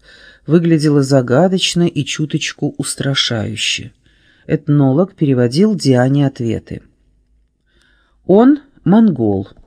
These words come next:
рыбак с Белого озера. Он жил здесь, когда построили Токамак?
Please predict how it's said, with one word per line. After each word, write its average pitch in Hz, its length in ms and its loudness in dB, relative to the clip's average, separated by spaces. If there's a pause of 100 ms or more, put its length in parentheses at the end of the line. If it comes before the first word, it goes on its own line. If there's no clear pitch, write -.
(220)
рыбак 151 500 2
с 160 120 -2
Белого 151 440 4
озера. 113 640 -6 (1500)
Он 196 220 4
жил 262 280 4
здесь, 151 360 0
когда 156 300 2
построили 151 600 2
Токамак? 147 760 -2